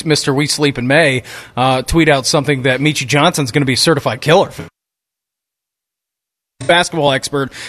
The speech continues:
that is saying a second-year guard in Meechie Johnson is gonna be the real deal. Other news, uh, on the Buckeye basketball front, Bob, Malachi Branham planning to wear number twenty-two.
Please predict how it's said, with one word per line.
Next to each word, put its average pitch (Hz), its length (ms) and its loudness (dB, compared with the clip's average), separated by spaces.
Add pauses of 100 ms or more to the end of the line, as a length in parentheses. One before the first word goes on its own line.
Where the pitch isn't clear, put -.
that 170 140 4
is 170 100 4
saying 175 240 4
a 147 60 -2
second-year 208 500 2
guard 170 240 4
in 156 100 0
Meechie 165 240 0
Johnson 143 380 0
is 123 60 -8
gonna 156 160 2
be 147 100 2
the 139 100 0
real 139 240 2
deal. 139 300 0
Other 285 180 4
news, 180 320 2
uh, 160 180 2
on 170 120 2
the 175 80 0
Buckeye 170 300 2
basketball 165 480 0
front, 147 280 -4
Bob, 156 360 2 (200)
Malachi 262 440 2
Branham 196 460 2
planning 214 280 2
to 202 60 4
wear 208 200 4
number 190 200 0
twenty-two. 285 1400 0